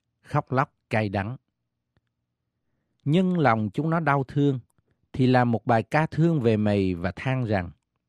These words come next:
"Ai sánh với thành Tyre, là thành bây giờ đã vắng lặng giữa biển?" Thuở hàng hóa mày ra khỏi các biển, mày làm cho no đủ nhiều dân. Bởi sự giàu có và sự buôn bán của mày thịnh vượng lên,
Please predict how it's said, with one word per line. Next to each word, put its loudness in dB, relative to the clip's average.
"Ai 0
sánh -2
với 0
thành -4
Tyre, 4
là 2
thành -2
bây 2
giờ 4
đã -2
vắng -2
lặng 0
giữa 2
biển?" 0
Thuở 0
hàng -2
hóa 0
mày 0
ra 2
khỏi -6
các -4
biển, -2
mày 2
làm 2
cho -2
no 2
đủ 0
nhiều 2
dân. 2
Bởi 4
sự -2
giàu 4
có 4
và 0
sự -2
buôn 0
bán 2
của 0
mày 2
thịnh -2
vượng 0
lên, 2